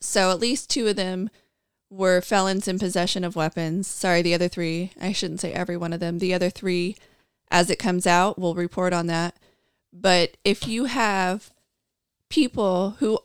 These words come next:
aren't allowed to have guns, have gun,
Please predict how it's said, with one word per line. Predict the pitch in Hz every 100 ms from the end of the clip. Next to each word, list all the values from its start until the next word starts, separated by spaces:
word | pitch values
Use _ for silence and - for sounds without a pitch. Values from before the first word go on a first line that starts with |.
| -
aren't | 233 285 -
allowed | 254 240 226 226 233 -
to | 233 208 202 196 -
have | 233 214 214 214
guns, | 196 170 170 175 214 - - _
have | - 294 349 330 262
gun, | 202 185 175 180